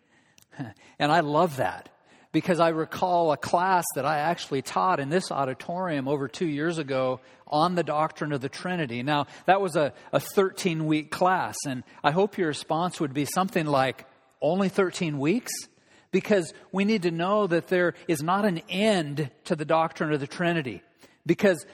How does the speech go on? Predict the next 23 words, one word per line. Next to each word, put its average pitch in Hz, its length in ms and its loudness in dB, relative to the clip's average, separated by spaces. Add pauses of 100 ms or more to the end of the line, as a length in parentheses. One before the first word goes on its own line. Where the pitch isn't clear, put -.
(100)
as 165 140 0
we 202 140 2
will 175 120 2
learn 190 440 0
in 147 100 -2
future 185 320 -4
studies, 185 440 0
God 175 360 -2
is 165 240 -2
eternal. 185 640 -6 (220)
God 185 360 0
is 175 260 2 (420)
infinite. 185 840 -2 (1080)
He 175 120 0
has 170 300 0
no 175 180 0
beginning. 147 640 -2
He 139 160 -4
has 147 420 -2
no 147 240 0
end. 156 400 -4
And 143 180 -6
so 170 300 0